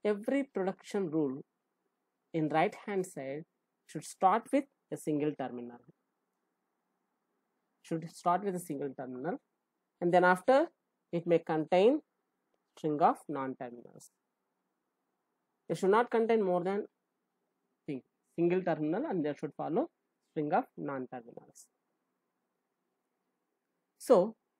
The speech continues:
if the grammar is in this format, then we say that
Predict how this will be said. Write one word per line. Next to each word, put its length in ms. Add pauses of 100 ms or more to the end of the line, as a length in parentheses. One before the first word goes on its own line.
(300)
if 180 (460)
the 80
grammar 540 (200)
is 240 (760)
in 140
this 220
format, 460 (220)
then 200
we 80
say 160
that 240